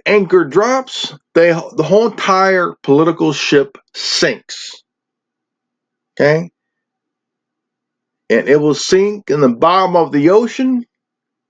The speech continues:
No way to raise it. 'Cause somebody's going down along with this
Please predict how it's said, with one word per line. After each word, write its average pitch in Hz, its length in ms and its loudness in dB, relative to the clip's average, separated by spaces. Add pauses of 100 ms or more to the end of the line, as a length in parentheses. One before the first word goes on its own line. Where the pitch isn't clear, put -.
(420)
No 185 280 4
way 175 640 0 (240)
to 139 520 2 (100)
raise 98 420 -2
it. - 140 -10 (1000)
'Cause - 160 0
somebody's 160 800 2
going 127 440 2
down 104 420 2
along 95 680 0
with 87 140 -6
this - 180 -20